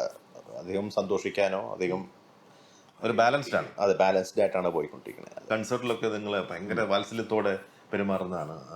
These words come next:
Speaker 2: ഇളയരാജ സാർ.
Speaker 1: ആ.
Speaker 2: ഭയങ്കര ഇഷ്ടമാണെന്ന് തോന്നുന്നു.
Speaker 1: അതെ, അതെ.
Speaker 2: ഇളയരാജ സാറിനെ കണ്ടത് എന്നാണെന്ന് ഓർമ്മയുണ്ട് ആദ്യമായിട്ട്?
Speaker 1: ഞാൻ രാജ സാറിനെ കണ്ടത് സത്യത്തില്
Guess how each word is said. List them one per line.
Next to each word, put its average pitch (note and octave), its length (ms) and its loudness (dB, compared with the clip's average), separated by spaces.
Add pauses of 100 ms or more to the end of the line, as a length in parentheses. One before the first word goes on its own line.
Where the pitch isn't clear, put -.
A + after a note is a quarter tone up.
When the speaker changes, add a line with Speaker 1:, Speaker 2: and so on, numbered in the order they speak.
Speaker 2:
ഇളയരാജ E2 340 -4
സാർ. C#2 200 -12 (300)
Speaker 1:
ആ. G#2 160 -2
Speaker 2:
ഭയങ്കര - 280 -6
ഇഷ്ടമാണെന്ന് A2 440 0
തോന്നുന്നു. D#2 200 0
Speaker 1:
അതെ, F2 140 2
അതെ. - 120 -6 (380)
Speaker 2:
ഇളയരാജ B2+ 320 4
സാറിനെ D3+ 200 4
കണ്ടത് C3+ 480 4
എന്നാണെന്ന് G2+ 440 0
ഓർമ്മയുണ്ട് D#2+ 340 -8
ആദ്യമായിട്ട്? - 520 -10
Speaker 1:
ഞാൻ C3+ 160 8
രാജ D3 240 8
സാറിനെ D#3 440 4 (460)
കണ്ടത് B2 500 6
സത്യത്തില് C3 440 2